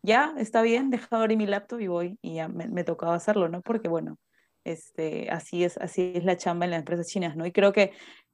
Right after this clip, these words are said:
eso sí es un mito que no es tan mito, ¿no? De que en empresas chinas se trabaja, se trabaja bastante. Es, eh, el nivel que, el nivel de horas es mucho más de lo que te pide una empresa peruana, ¿no? Y el hecho de horas extras es algo que,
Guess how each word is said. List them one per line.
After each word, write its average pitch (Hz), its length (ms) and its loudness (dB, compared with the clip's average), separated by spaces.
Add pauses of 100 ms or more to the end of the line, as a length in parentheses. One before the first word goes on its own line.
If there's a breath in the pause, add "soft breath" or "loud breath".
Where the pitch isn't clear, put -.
eso 247 240 4
sí 240 220 4
es 226 180 2
un 226 140 0
mito 220 260 -2
que 202 100 0
no 185 100 -6
es 190 120 -8
tan 196 200 2
mito, 214 300 0
¿no? 160 240 -6
De 208 140 -6
que 170 300 -6
en 170 100 -6
empresas 185 400 -2
chinas 226 480 0 (320)
se 190 120 0
trabaja, 196 760 2 (160)
se 180 100 -4
trabaja 185 420 2
bastante. 147 720 -6
Es, 180 440 -4 (100)
eh, 170 280 0
el 180 120 0
nivel 185 360 -2
que, 185 360 0
el 180 160 -2
nivel 190 260 0
de 202 100 4
horas 202 380 4
es 202 240 -4 (540 soft breath)
mucho 202 280 -2
más 185 220 2
de 196 80 2
lo 190 100 2
que 180 80 -2
te 180 100 -4
pide 165 500 -2
una 156 200 -2
empresa 160 460 -6
peruana, 147 420 -4
¿no? 147 280 -6
Y 165 140 -4
el 156 80 -6
hecho 160 240 -2
de 170 160 -2
horas 180 340 2
extras 208 460 0
es 214 160 -4
algo 190 300 2
que, 160 200 -4